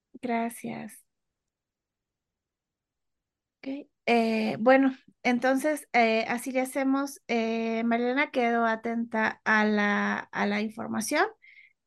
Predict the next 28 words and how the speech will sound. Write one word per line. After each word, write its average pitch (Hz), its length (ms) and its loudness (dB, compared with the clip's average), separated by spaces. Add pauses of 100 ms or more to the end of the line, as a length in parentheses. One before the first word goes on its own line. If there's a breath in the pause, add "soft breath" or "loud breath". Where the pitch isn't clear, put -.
(100)
eh, 220 320 4
la 214 140 4
vamos 208 1000 0
trabajando 285 680 0 (640 loud breath)
y, 285 680 -2 (680)
y 247 120 0
pues 233 160 0
bueno, 254 440 2 (400)
eh, - 140 -20 (480)
desconocemos 254 960 4
el 240 140 4
horario. 233 360 4
Yo 226 140 0
no 240 120 0
sé 247 220 -4
si, 240 400 -6 (380)
si 220 160 -4
tenga 226 420 4
disponibilidad 214 580 0
el 220 80 -4
doctor 214 320 -4
Moisés, 226 480 -4
pero 214 200 -4
quizás 220 280 -8
ya 220 120 -4
que 226 100 -6
lo 220 120 -2
tengamos. 233 640 0